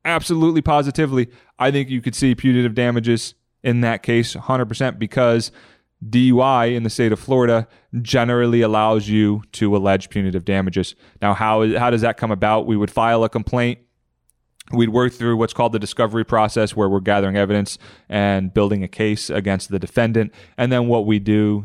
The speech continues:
is we find case law, and we take our facts and we apply those facts to the case law where other courts have said, "Yep,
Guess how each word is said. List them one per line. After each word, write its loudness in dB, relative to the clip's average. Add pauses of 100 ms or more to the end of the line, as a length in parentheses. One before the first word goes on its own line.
(100)
is 0 (560)
we -2
find -2
case -2
law, -2 (100)
and -4
we -2
take -2
our 2
facts -2
and -6
we -4
apply 0
those 0
facts -2
to -8
the -6
case -4
law 2
where 0
other 0
courts -2
have -2
said, -2
"Yep, -2